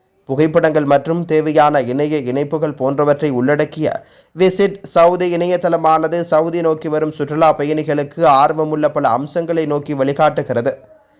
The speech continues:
ஹோட்டல் மற்றும் விமான சீட்டு முன்பதிவுகள்,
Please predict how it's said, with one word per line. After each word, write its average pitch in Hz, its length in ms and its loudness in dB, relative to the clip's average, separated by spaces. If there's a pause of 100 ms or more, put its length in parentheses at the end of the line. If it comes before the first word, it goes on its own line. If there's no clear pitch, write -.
(160)
ஹோட்டல் 151 300 0
மற்றும் 160 440 0
விமான 147 480 2
சீட்டு 151 280 -6
முன்பதிவுகள், 147 680 -4